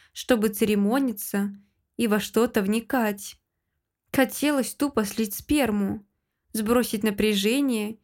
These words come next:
и доказать себе, что я вполне могу без неё. Та блондинка была не первой, с кем я пытался заглушить свою одержимость,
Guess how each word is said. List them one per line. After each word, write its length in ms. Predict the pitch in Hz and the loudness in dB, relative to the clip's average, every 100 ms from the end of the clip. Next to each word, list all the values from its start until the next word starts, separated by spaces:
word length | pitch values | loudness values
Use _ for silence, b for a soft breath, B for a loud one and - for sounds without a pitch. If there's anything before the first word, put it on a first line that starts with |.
| _ _ | _ _
и 60 | - | -6
доказать 600 | 220 240 240 233 233 220 | 0 0 2 2 2 0
себе, 580 | - 202 185 226 247 269 _ - | -4 -4 0 0 -2 -8 _ -18
что 220 | - 277 | -6 0
я 160 | 254 | 0
вполне 420 | 240 - 233 226 262 | 0 0 2 2 2
могу 280 | 220 196 | 0 0
без 220 | 196 196 202 | 0 0 0
неё. 520 | 226 233 254 202 208 - _ _ _ _ _ _ _ _ - | 0 2 2 2 -2 -8 _ _ _ _ _ _ _ _ 0
Та 140 | 302 | 2
блондинка 600 | 254 254 233 247 269 233 | 4 2 2 0 0 -2
была 240 | 202 220 226 | 0 2 2
не 160 | 226 | 0
первой, 500 | 226 285 277 208 196 | -2 0 2 2 -2
с 80 | 196 | -2
кем 160 | - 226 | 0 0
я 160 | 214 | 2
пытался 560 | 202 208 202 233 269 226 | 0 -2 0 -2 0 -2
заглушить 560 | 208 185 196 202 240 | -2 0 -2 -2 -6
свою 340 | 240 - 196 190 | -8 -2 0 0
одержимость, 920 | 185 202 226 254 269 208 202 202 - | 0 -2 -2 0 0 0 -2 -6 -18